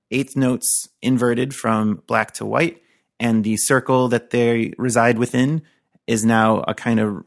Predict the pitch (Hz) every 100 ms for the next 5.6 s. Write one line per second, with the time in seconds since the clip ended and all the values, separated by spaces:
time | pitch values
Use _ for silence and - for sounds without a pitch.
0 | - 107 101 117 127 123 113 - _ _
1 | - - 110 117 135 147 135 - - -
2 | 135 117 - 143 151 165 - _ _ -
3 | 113 113 120 117 120 113 123 143 180 -
4 | 117 117 - - 113 110 110 113 - 117
5 | 110 104 - 107 107 104